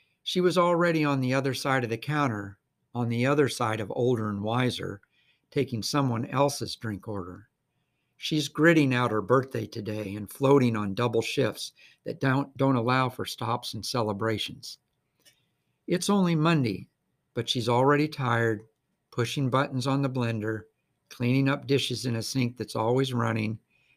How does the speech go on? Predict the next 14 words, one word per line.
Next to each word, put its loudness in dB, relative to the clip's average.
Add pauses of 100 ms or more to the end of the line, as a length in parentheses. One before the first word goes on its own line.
(140)
and -4
then -2
mixing 0
in -2 (340)
more 4 (160)
of -8
tired. -6 (2000)
Today 2
is 4
not 2
a 2
birthday 2
to -8
remember. -2